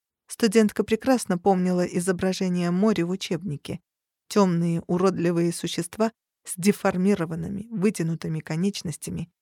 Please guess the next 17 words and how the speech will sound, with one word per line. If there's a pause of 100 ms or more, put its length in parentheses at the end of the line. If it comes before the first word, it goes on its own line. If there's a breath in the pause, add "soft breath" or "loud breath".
(120)
и
горящими
глазами. (500)
Море (200)
нельзя
успокоить, (320)
нельзя
усыпить, (300)
нельзя
излечить. (680)
В
отчаянии
девушка
перевела
взгляд
на
Киреева.